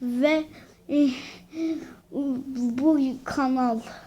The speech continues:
e, bir milyon aboneye çıkarsa çok sevineceğim.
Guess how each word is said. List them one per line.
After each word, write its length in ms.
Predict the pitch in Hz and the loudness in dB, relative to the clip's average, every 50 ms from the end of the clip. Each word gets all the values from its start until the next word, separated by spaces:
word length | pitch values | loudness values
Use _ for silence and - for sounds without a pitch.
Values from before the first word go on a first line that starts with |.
| - _ _ _ - - - - - 320 302 285 - - _ _ - | -20 _ _ _ -20 -20 -20 -14 -12 -10 -10 -10 -14 -20 _ _ -4
e, 360 | 294 294 277 254 226 226 233 | -2 0 0 0 -2 0 4
bir 220 | 285 320 330 320 294 | 6 8 8 8 8
milyon 640 | 294 294 302 294 269 262 269 277 277 269 269 247 | 6 6 6 4 4 2 2 2 2 2 2 0
aboneye 680 | - - 254 240 233 240 233 240 247 247 240 240 226 233 | 2 0 0 0 0 -2 -2 0 0 0 0 0 -2 -4
çıkarsa 680 | - - - - - 302 294 269 269 - - 339 277 | -4 -8 -6 -4 -4 -4 -4 -4 -8 -2 -2 -2 -2
çok 300 | - - 302 277 277 - | 0 -4 -6 -6 -6 -8
sevineceğim. 840 | - - - 233 226 226 226 226 240 247 240 - 285 302 330 359 330 | -12 -8 -4 -4 -2 0 0 0 -2 -2 -2 -2 -2 -2 -2 -4 -6